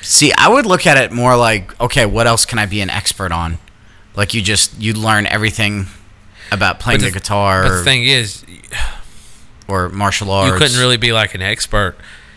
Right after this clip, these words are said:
Speaker 2: and show off your talents 'cause then you're gonna get found out and then the government's gonna get you.
Speaker 1: Yeah.
Speaker 2: So you'd have to play it low key.
Speaker 1: Well, you'd have to move around a lot too, I think.
Speaker 2: But you couldn't even do that nowadays. Like, there's no anonymity hardly anymore.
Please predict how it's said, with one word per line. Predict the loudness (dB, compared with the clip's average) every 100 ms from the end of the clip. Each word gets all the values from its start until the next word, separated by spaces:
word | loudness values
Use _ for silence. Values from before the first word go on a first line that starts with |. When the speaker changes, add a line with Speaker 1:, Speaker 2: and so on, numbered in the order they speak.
| -20 -10
Speaker 2:
and | -2
show | 2 2
off | 2 0
your | -4
talents | -2 -2 -4
'cause | -6 -8
then | -6
you're | -8 -6
gonna | -8 -8
get | -8
found | -4 -4 -2
out | -2 -4
and | -6
then | -8 -10
the |
government's | -4 0 0 -2 -6
gonna | -10 -12
get | -12 -10 -10
you. | -10 -14 -20 -10
Speaker 1:
Yeah. | -2 0 -2 -4
Speaker 2:
So | -4
you'd | -2 -2
have | -4
to |
play | -4 0 0
it | -2
low | -4 -6
key. | -8 -4
Speaker 1:
Well, | 2
you'd | 4
have | 4 4
to | 2
move | 4 2
around | 2 2 2
a | 0
lot | -2 -2 -4
too, | -2 -2 -4
I | -6
think. | -8 -8 -10 -18 -20 -20 -14
Speaker 2:
But | -8
you | -6
couldn't | -4 -4
even | -4
do | -2 0
that | 0 0
nowadays. | -2 -2 -2 -4 -4
Like, | -6 -6 -12 -20 -20 -20 -20 -20 -20 -4
there's | 0 0
no | 0 0
anonymity | 0 -2 -2 -4 -4 -6 -4
hardly | -6 -6 -10 -10
anymore. | -10 -10 -10 -12